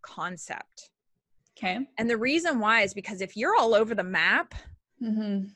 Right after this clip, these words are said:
Speaker 2: That's confusing. Like if a
Speaker 1: It's
Speaker 2: movie
Speaker 1: conf-
Speaker 2: was everywhere.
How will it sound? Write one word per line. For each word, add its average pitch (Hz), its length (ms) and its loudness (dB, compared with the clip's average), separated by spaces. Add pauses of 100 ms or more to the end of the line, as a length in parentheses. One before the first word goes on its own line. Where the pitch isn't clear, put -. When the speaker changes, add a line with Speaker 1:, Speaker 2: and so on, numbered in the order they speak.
(120)
Speaker 2:
That's 226 280 -10
confusing. 180 840 -2
Like 220 160 0
if 240 120 2
a - 20 2
Speaker 1:
It's 226 120 6
Speaker 2:
movie 220 280 2
Speaker 1:
conf- 202 60 2
Speaker 2:
was 190 160 0
everywhere. 180 600 -2